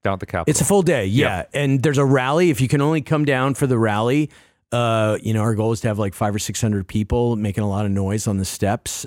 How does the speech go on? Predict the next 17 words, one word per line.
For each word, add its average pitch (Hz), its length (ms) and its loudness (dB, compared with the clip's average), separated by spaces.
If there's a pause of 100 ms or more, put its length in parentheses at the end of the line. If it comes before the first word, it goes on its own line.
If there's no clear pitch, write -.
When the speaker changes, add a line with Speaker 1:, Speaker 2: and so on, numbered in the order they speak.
Speaker 2:
Um, 101 260 -2
so 107 140 -2
the 98 80 -4
legislators, 101 640 -2 (560)
you 123 80 2
know, 135 180 4
legislators 170 680 2
are 123 120 -2
politicians. 120 760 2
They 107 100 2
understand 113 480 2
people. 98 420 0
They 95 120 0
understand 107 360 2
Speaker 1:
Mm-hmm. 104 80 4
Speaker 2:
numbers. 95 720 0 (140)
Um, 101 400 0